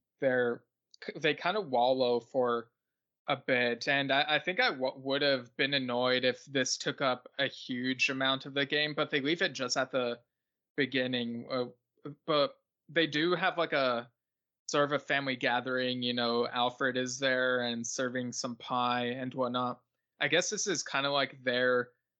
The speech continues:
Thanksgiving, but they don't call it that, I'm guessing, because of, like, the baggage that comes with that, which is understandable.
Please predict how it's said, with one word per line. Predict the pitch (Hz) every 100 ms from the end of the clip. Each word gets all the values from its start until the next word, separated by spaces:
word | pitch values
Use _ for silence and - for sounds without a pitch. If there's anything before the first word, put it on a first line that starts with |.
| _
Thanksgiving, | 143 131 123 - 135 123 143 139 135
but | 135
they | 143
don't | 135 156 151
call | - 123 123
it | -
that, | 131
I'm | 123 127
guessing, | 127 123 135 123
because | 127 139 120 131
of, | 117
like, | 135 120 -
the | 127
baggage | 117 131 120 120 123 120 -
that | 120 110 - _ _ _
comes | - 123 120 123 -
with | 127 -
that, | 127 123
which | 127
is | 143 120 - -
understandable. | 147 135 - 120 120 117 123 123